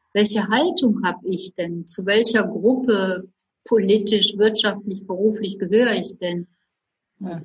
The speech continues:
Speaker 1: Da ist halt auch so meine Entwicklung und da ist auch unsere Arbeit sehr viel gewesen, zu gucken, ähm, wo ist meine innere Zugehörigkeit und was habe ich getan dafür? Und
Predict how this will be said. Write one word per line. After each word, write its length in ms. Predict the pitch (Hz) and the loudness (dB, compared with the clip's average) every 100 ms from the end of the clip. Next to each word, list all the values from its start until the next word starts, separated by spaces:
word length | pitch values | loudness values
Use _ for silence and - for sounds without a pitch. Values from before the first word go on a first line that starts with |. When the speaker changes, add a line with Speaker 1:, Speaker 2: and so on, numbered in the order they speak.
| 185 190 | -2 2
Speaker 1:
Da 340 | 190 190 - - - | 2 0 -4 -8 -2
ist 180 | 214 - | 0 2
halt 240 | 214 208 | 2 2
auch 200 | 196 190 | 0 -2
so 160 | - 180 | -2 -4
meine 340 | 180 202 247 196 | 0 4 4 2
Entwicklung 640 | 190 180 185 190 - 185 190 | -2 -2 -4 -6 -6 -6 -6
und 180 | 180 | -6
da 60 | 185 | -4
ist 200 | - 196 | -2 -2
auch 160 | - 233 | 0 4
unsere 340 | 277 269 196 | 4 4 2
Arbeit 600 | - 180 175 180 180 180 | 0 -2 -2 -2 -4 -4
sehr 240 | 190 185 - | -4 -4 -6
viel 220 | 196 190 185 | -2 0 2
gewesen, 800 | 175 175 170 170 - 196 190 _ _ - | 0 0 0 0 -4 -6 -8 _ _ -8
zu 180 | 208 202 | -8 0
gucken, 540 | 220 226 214 202 202 - 202 | -2 0 0 0 -4 -6 -4
ähm, 260 | 196 190 | -2 0
wo 100 | 190 | 2
ist 200 | 208 - | 2 4
meine 280 | 202 208 202 | 4 4 4
innere 320 | 214 208 202 202 | 4 2 2 -2
Zugehörigkeit 1200 | - 262 196 170 165 165 160 - 165 165 175 208 | 2 2 4 2 0 -2 -6 -10 -4 -2 -2 -4
und 180 | 185 - | -8 -2
was 200 | 202 214 | 0 2
habe 160 | 208 208 | 2 0
ich 180 | 196 - | -2 -6
getan 680 | 208 - 233 226 196 175 | -8 -2 0 2 2 0
dafür? 680 | 175 165 - 180 170 170 170 - _ _ _ _ _ _ _ _ _ - - | -2 -4 -4 -2 0 0 -6 -12 _ _ _ _ _ _ _ _ _ -16 -2
Und 680 | 185 180 175 175 - - | 0 0 -2 -4 -6 -6